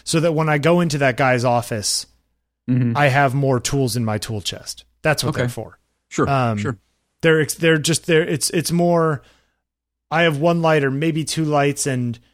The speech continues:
Speaker 1: and I have this person who has this kind of face or this kind of whatever. Um,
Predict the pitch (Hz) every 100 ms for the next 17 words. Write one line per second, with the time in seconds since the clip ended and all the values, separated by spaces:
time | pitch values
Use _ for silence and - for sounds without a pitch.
0 | _ - 127 143 135 - - 160 - 143
1 | 135 131 127 131 120 147 - 143 135 -
2 | 143 139 - 120 139 - 131 120 120 120
3 | 120 117 _ _ _ _ _ 123 113 107
4 | 101 95